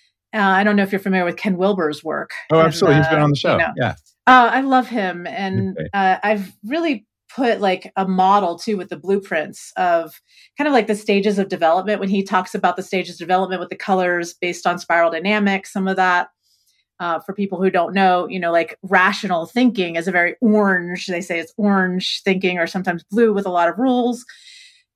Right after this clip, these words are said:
Speaker 1: And, and so I think about also sexuality the same way, that the, the blueprints are, like, our stages of development. And then we have states of consciousness at the top.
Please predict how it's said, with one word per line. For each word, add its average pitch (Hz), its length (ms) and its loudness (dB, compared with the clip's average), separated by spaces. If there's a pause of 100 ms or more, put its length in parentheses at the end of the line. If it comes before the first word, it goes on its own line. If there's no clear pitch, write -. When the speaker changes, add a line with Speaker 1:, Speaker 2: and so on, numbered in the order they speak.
Speaker 1:
And, 208 520 2 (640)
and 220 120 2
so 233 160 4
I 220 140 2
think 302 240 -6
about 262 500 2 (120)
also 233 320 0
sexuality 196 680 -2
the 180 100 -10
same 175 320 -12
way, 190 360 2
that 170 260 2 (180)
the, 185 600 -2
the 190 140 -4
blueprints 208 840 -2
are, 196 120 2
like, 190 200 2
our 190 80 4
stages 190 420 -4
of 190 140 -4
development. 165 680 0
And 214 120 0
then 202 80 0
we 208 80 2
have 190 120 2
states 226 440 -4
of 185 140 -10
consciousness 190 680 -6
at - 100 -18
the 160 80 -10
top. 190 520 0